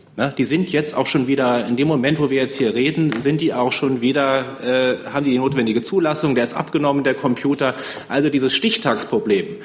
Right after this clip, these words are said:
was durch einen findigen Abgeordneten in Verbindung mit seinem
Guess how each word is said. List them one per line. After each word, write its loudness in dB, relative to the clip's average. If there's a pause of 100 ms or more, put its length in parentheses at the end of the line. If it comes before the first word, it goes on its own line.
(320)
was -2
durch 0
einen -12
findigen 0
Abgeordneten -2
in -6
Verbindung 0
mit -2
seinem -6